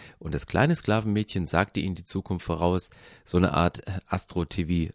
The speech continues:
vor zweitausend Jahren. Im Text geht's weiter. Das Mädchen lief hinter Paulus und uns anderen her und schrie in einem fort:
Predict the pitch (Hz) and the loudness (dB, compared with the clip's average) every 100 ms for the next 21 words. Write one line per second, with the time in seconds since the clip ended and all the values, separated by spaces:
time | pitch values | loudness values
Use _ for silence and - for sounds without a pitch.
0 | _ - 76 73 73 71 69 65 62 - | _ -6 -2 -2 0 0 -2 -4 -6 -12
1 | _ _ _ _ _ - - _ _ - | _ _ _ _ _ -20 -20 _ _ -4
2 | 92 139 - 123 - 110 120 95 107 117 | 2 4 4 0 4 4 4 4 2 -2
3 | _ - - - _ - _ _ 73 73 | _ -20 -20 -20 _ -20 _ _ -2 0
4 | 82 87 101 101 - 82 87 87 - 85 | 2 4 4 2 0 0 2 2 2 0
5 | 90 - 85 98 87 82 - - 95 - | 0 -2 -2 0 0 -2 -4 -2 -2 -2
6 | - 107 95 101 95 87 82 71 90 90 | 0 2 2 -2 -2 0 -2 -2 -2 0
7 | 92 - - - 117 117 101 - 104 101 | -2 -6 -4 2 4 4 0 -4 -2 -2
8 | 98 - 95 80 - | -4 -2 0 0 -4